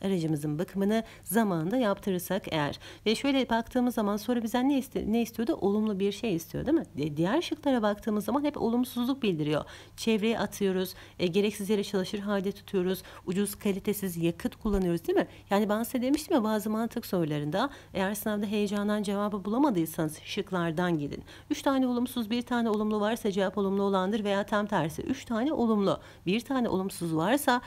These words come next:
cevap olumsuz olandır ama şunu bilin, soru sizden ne istiyor? Şekildeki soru işaretiyle gösterilen kapaktan motora ne koyulur? Antifriz, motor yağı, fren hidroliği, motor soğutma suyu.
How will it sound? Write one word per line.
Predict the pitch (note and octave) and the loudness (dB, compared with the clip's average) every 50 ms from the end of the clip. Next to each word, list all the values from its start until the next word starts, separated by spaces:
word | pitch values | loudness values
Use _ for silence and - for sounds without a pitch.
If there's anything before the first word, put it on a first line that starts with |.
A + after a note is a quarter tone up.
| - - - | -8 -20 -8
cevap | - - F3+ E3+ D#3 D3 - - | -2 0 0 0 0 -2 -2 -2
olumsuz | - G#3+ F#3+ E3+ D#3+ E3 - G#3+ A3 - - - | -2 0 0 0 -2 -4 -6 -8 -8 -6 -2 -2
olandır | F3+ E3+ E3+ E3 F3+ A3+ | 0 2 2 2 2 2
ama | D4+ C#4+ A3 F3 | 2 2 2 0
şunu | - - C4+ C#4+ D4 | 0 0 2 2 4
bilin, | C4 B3 A3+ C#4+ D#4+ D#4+ - - - | 4 2 2 2 0 0 -4 -16 -12
soru | - - B3+ A#3 E3 D#3+ | -4 0 2 2 2 2
sizden | - G#3+ G#3 F3 D#3 F3 F3 F#3+ G3+ - - | -2 -4 -4 -2 0 0 -2 -2 -4 -8 -8
ne | E3 E3 | -8 -8
istiyor? | - D3 - - - C#3+ - - - - - - - - - - - - - - - - - - - - - - - - - - - - - - | -8 -8 -10 -12 -10 -10 -10 -12 -14 -20 -20 -20 -20 -20 -20 -20 -20 -20 -20 -20 -20 -20 -20 -20 -20 -20 -20 -20 -20 -20 -20 -20 -20 -20 -20 -10
Şekildeki | - - E4+ E4+ - C#4 D4 C#4+ C#4+ C#4+ C#4 | -2 2 2 2 2 2 0 2 2 0 0
soru | C4+ C#4 - C4 C4 C#4+ | 0 0 0 2 2 2
işaretiyle | C4+ - C4+ A#3 A#3 A#3+ A#3 A3+ G#3+ F#3+ | 2 2 2 2 2 2 0 0 0 0
gösterilen | F3+ G#3 A3 - - A3+ G#3+ G3 F3+ F#3+ | 2 0 0 0 0 0 2 2 0 0
kapaktan | - B3+ A#3+ A#3 A3+ A3+ - A3 G3 F#3+ | 0 -2 0 0 0 0 0 -2 0 0
motora | G#3 A3+ - - G3 F#3 | 0 -2 0 0 0 0
ne | F#3 G#3 A#3+ C4 B3+ | 2 2 0 -2 -2
koyulur? | - G3+ F3 E3 D#3+ G3+ C#4+ D4+ - - - - - - | 0 0 0 2 2 0 0 -2 -4 -10 -20 -18 -10 -4
Antifriz, | - A#3 A#3+ A3+ - A3+ - G3 E3 E3 - - - - - - - - - | 0 0 0 0 -2 -2 0 0 0 0 -2 -6 -14 -20 -20 -20 -20 -10 -4
motor | - D#3+ C#3+ D3+ - D3 E3 | -2 -2 0 0 -2 -2 -2
yağı, | F#3+ G3 F#3 E3+ F3+ A3 - - - - - - - | 0 0 0 -2 -2 -4 -6 -12 -20 -20 -20 -20 -16
fren | - - C#3 D3+ E3+ A3+ C4 C#4+ | -8 -2 0 0 0 0 0 0
hidroliği, | C4 - G3+ F3+ D#3 D3 F3 A3+ C#4 C#4 - - - - | 0 0 2 0 0 0 0 -2 -2 -4 -6 -10 -10 -4
motor | - A3+ A3+ A#3 A3 A3+ | -2 -2 0 0 0 -2
soğutma | A3 - A3 G#3+ G#3+ - A3 G3+ | -2 -2 -4 -4 -4 -4 -6 -6
suyu. | G3 - - - | -6 -6 -8 -8